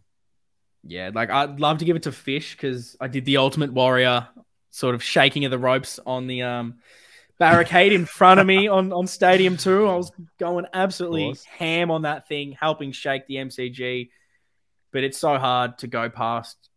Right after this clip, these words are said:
Speaker 1: you know, just Sam Docherty in that goal and just what it meant for all the non-football reasons. Just unbelievable. Like, you watch that back and every single time you just get a tear in your eye. It's just absolutely
Speaker 2: Oh, don't
Speaker 1: beautiful. And
Speaker 2: you?
Speaker 1: that's,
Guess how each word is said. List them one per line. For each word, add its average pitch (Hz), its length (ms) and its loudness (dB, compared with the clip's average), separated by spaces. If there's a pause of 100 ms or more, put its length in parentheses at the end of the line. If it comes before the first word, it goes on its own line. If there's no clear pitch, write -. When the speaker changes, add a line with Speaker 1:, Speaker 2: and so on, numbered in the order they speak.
Speaker 1:
you 117 120 -16
know, 113 100 -12
just 117 240 -12 (140)
Sam 127 360 -6
Docherty 120 340 -2
in 117 60 -4
that 113 200 -2
goal 117 280 -2
and 117 80 -8
just 131 160 -14
what 131 180 0
it 131 80 -4
meant 123 380 -4
for - 180 -8
all 131 200 -2
the 123 120 -4
non-football 117 840 -4
reasons. 113 640 -10 (1120)
Just - 320 -12
unbelievable. 165 760 2 (280)
Like, 131 280 -2
you 151 240 -4
watch 143 260 2
that 151 220 2
back 135 260 -2
and 123 360 -6 (220)
every 147 200 -6
single 131 220 -8
time 127 280 -4
you 123 60 -4
just 120 100 -12
get 127 120 -2
a 123 40 -8
tear 120 320 -2
in 117 80 -4
your 110 140 -4
eye. 107 240 0
It's 110 140 -6
just - 300 -12
absolutely 131 420 -2
Speaker 2:
Oh, - 40 -12
don't 120 80 -4
Speaker 1:
beautiful. 117 220 0
And 107 100 -4
Speaker 2:
you? 117 60 -4
Speaker 1:
that's, 139 300 -2